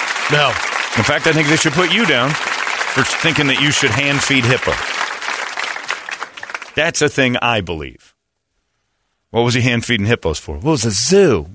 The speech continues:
Speaker 2: Yeah, but that doesn't mean it's not a hippo still. It's, uh, we should shoot that guy so he doesn't drive. I want a, I want a freeway without people like that on it. So if you got eaten out there at that place,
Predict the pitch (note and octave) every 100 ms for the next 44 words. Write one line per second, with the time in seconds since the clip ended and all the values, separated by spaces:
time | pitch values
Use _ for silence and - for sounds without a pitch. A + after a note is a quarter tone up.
0 | - C3 C#3 D3+ C#3+ C3 C3+ - B2 C3
1 | G2 E2+ C#3 G#3 E2 E2+ - - G2 B2
2 | G2+ - G2 F2+ F2 - _ _ _ _
3 | _ _ _ - A#2 G#2 F2+ A#2+ F#2+ B2
4 | C#3 E2 D#2+ F#2 F#2 F#2 E2+ F2 G#2+ C#3
5 | C#2 F2+ F#2 E2 D#2 - - G2+ G#2 F#2
6 | - A2+ G#2+ G2+ F2+ F#2 F#2+ F#2+ - A2
7 | F#2 F2+ E2 G2 D3+ D#2+ C#2+ - _ _
8 | _ _ _ _ - A2+ A#2 A#3+ G#3 D#3+
9 | D#3+ A#2 G2+ - F#2+ F#2 E2+ E2 - E2
10 | F2+ -